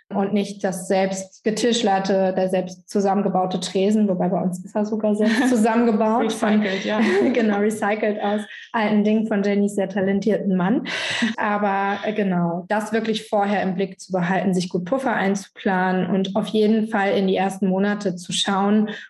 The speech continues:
Speaker 1: und erstmal davon auszugehen, es kommt keiner.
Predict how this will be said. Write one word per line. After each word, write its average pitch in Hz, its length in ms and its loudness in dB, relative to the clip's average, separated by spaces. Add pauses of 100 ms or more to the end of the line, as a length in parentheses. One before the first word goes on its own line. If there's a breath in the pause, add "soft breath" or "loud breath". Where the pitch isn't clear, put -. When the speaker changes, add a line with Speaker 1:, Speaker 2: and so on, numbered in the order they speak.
(120)
Speaker 1:
und 208 320 0
erstmal 226 300 0
davon 220 260 -2
auszugehen, 208 680 0
es 220 160 -2
kommt 294 280 -2
keiner. 170 480 -4